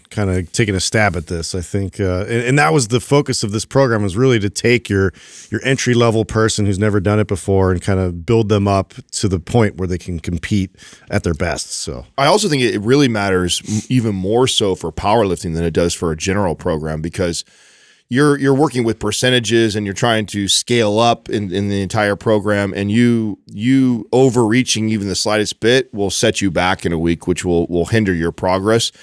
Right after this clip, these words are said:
Speaker 2: which is more detrimental in the game of increasing weight on the bar,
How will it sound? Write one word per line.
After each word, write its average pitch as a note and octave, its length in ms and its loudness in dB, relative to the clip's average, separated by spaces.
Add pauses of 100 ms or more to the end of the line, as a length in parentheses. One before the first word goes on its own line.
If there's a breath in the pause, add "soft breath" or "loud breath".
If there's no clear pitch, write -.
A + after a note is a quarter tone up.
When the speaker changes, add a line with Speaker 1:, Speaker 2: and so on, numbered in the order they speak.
(200 loud breath)
Speaker 2:
which B2 180 -2
is A2+ 120 -6
more D3+ 220 4
detrimental A2+ 640 2
in G#2+ 100 -2
the G2 100 -2
game A2 380 2
of F#2 300 0
increasing A#2 600 0
weight F#2+ 200 2
on F#2+ 100 -4
the F#2 80 -6
bar, F#2 500 0